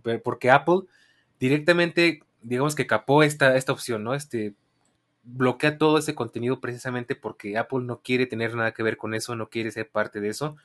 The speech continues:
Y yo la verdad es que le tenía mucho miedo a Telegram por esa razón. Me resistí mucho, mucha gente me decía, "Descárgate Telegram, ábrete Telegram".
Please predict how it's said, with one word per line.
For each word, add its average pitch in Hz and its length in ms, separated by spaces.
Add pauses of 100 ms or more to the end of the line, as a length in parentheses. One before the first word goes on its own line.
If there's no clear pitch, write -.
(480)
Y 123 100
yo 151 100
la 208 80
verdad 190 120
es - 40
que 185 60
le 165 80
tenía 147 200
mucho 151 280
miedo 139 200
a 127 60
Telegram 120 400
por 110 120
esa 110 180
razón. 101 340 (1040)
Me 120 120
resistí 120 440
mucho, 151 300
mucha 151 180
gente 147 220
me 131 80
decía, 135 240
"Descárgate 135 520
Telegram, 120 520
ábrete 135 340
Telegram". 120 460